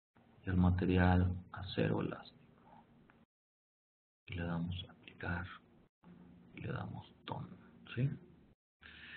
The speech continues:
¿Qué podríamos hacer? Y, y me faltó eso, quería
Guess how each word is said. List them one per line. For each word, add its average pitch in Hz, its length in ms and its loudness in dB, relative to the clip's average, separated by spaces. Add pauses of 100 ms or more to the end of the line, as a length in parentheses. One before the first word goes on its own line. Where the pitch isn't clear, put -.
(640)
¿Qué 175 100 12
podríamos 160 560 12
hacer? 98 240 10
Y, 95 220 8
y 120 240 10
me 117 320 10
faltó 117 460 12
eso, 104 200 10
quería 143 480 10